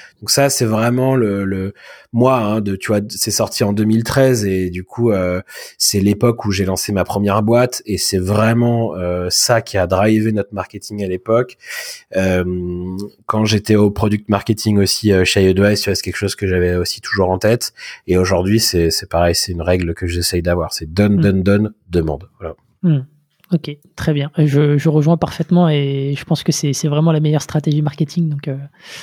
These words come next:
Speaker 2: euh, ok, très bien. Euh, super clair sur la partie, euh, contenu, apport de valeur. Euh, peut-être juste revenir un petit peu sur le, le partenariat avec, euh, euh, Harvester. Euh, est-ce que tu, tu peux nous,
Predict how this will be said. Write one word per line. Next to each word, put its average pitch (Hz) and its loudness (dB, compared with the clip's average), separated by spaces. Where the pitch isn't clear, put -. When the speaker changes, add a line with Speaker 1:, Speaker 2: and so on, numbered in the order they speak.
Speaker 2:
euh, 143 2
ok, 185 2
très - 0
bien. 180 2
Euh, 160 4
super 180 -2
clair 196 0
sur 185 -2
la 160 0
partie, 175 0
euh, 151 2
contenu, 175 2
apport 165 2
de 160 2
valeur. 175 2
Euh, 156 0
peut-être 185 0
juste 190 0
revenir 196 4
un 185 4
petit 180 -2
peu 202 0
sur 185 0
le, 156 2
le 160 0
partenariat 170 0
avec, 165 2
euh, 151 0
euh, 151 2
Harvester. 170 2
Euh, 151 2
est-ce 151 -2
que 208 2
tu, 165 0
tu 156 -6
peux 165 0
nous, 151 0